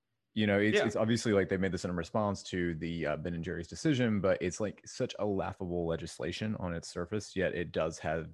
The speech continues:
Speaker 1: this political force behind it. Like, as you mentioned, there are anti-B D S movements, uh, or excuse me, anti-B D S legislation in,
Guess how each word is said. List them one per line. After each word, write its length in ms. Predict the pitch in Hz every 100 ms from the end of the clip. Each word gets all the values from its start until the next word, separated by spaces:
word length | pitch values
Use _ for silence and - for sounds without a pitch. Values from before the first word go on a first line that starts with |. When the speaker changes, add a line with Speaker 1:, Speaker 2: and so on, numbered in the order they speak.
| -
Speaker 1:
this 400 | 82 82 - - _ _ _ _
political 260 | 113 98 87
force 280 | - 90 -
behind 300 | 95 95 120
it. 100 | 90
Like, 180 | 92
as 160 | 87 85
you 80 | 80
mentioned, 380 | 78 90 107 90
there 240 | 82 80
are 260 | 82 80 82
anti-B 340 | 80 80 78
D 140 | 78 -
S 160 | -
movements, 640 | 95 90 85 87 87 - - - - _ -
uh, 180 | 82 78 95 95
or 80 | 107
excuse 260 | 82 110 95
me, 120 | 90
anti-B 420 | 87 90 85 87
D 60 | 82
S 100 | -
legislation 720 | 82 85 - 80 82 82 - -
in, 460 | 135 117 98 92